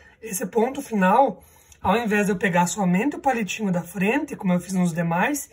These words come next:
eu vou virar o meu trabalho aqui do ladinho e vou enxergar essa letrinha U que se faz aqui, ó.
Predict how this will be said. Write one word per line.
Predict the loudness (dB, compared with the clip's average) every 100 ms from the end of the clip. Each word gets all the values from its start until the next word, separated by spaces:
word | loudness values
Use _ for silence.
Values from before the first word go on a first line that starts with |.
| -20 -20 _ -8
eu |
vou | -2 0
virar | 2 2 2
o | 2
meu | -2
trabalho | -2 0 2 2 2 -2
aqui | -6 -4
do |
ladinho | -2 -4 -4 -4 -4 -6 _ _ _ _ _
e | -2
vou | 0 0
enxergar | -2 0 0 4 4 2
essa | -2
letrinha | -2 -2 -4 -2 2
U | 2 0 -4
que | -8
se | -12 -4
faz | 0 2 0
aqui, | -4 -4 -2
ó. | -2